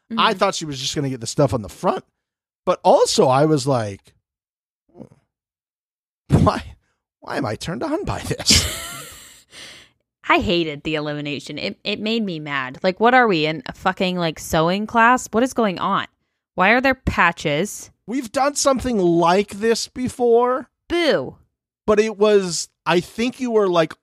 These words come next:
Speaker 2: on the ground. I don't think you were suspended in the air, um,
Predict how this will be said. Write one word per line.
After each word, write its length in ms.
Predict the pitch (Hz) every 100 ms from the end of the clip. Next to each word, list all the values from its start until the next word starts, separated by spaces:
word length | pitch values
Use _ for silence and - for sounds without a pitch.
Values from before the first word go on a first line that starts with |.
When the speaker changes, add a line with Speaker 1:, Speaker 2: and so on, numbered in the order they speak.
| -
Speaker 2:
on 340 | 156 185 185
the 80 | 170
ground. 720 | 135 - 156 135 87 - - - _ _ _ _ -
I 100 | 156
don't 260 | 151 220
think 180 | 220 208
you 80 | 220
were 140 | 190
suspended 760 | 180 165 151 - - 180 175 165
in 140 | 156
the 180 | 147 139
air, 520 | 143 147 127 107 110 - _ _ _ _ _ _ _ -
um, 460 | 131 127 123 120